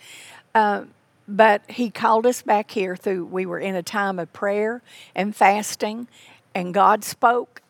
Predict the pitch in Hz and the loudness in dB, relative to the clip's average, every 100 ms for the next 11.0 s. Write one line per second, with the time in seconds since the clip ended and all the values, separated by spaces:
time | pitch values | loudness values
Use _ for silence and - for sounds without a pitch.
0 | - 196 190 214 254 208 165 165 190 185 | -4 -2 0 2 2 2 -4 -8 -10 -8
1 | 190 202 - 185 185 185 185 208 180 180 | -8 -4 -2 0 -2 -4 -10 -10 -6 -4
2 | 185 202 226 - 262 254 208 - - 202 | 0 2 0 -2 -8 -4 -4 -6 -10 -6
3 | 185 185 - - - _ 196 185 185 185 | -6 -6 -10 -20 -20 _ -4 -4 -4 -8
4 | 180 175 170 - 202 196 196 - 180 180 | -8 -8 -10 -4 -2 0 -2 -8 -10 -10
5 | - - 247 220 180 - - - - - | -10 -4 -2 -2 -6 -14 -18 -20 -20 -10
6 | 185 214 208 190 170 - 285 311 330 196 | -6 -4 -4 -6 -8 -4 -2 0 0 -2
7 | 185 - _ _ _ - 202 247 240 220 | -2 -4 _ _ _ -14 -2 0 0 -2
8 | 190 190 185 180 - - - 220 202 202 | -4 -4 -4 -4 -10 -2 2 2 2 -2
9 | 185 180 190 - - _ 196 190 185 185 | -2 -2 -6 -14 -20 _ 0 0 0 -6
10 | - - 302 320 302 190 170 143 151 175 | -6 2 4 4 0 -4 -8 -8 -8 -12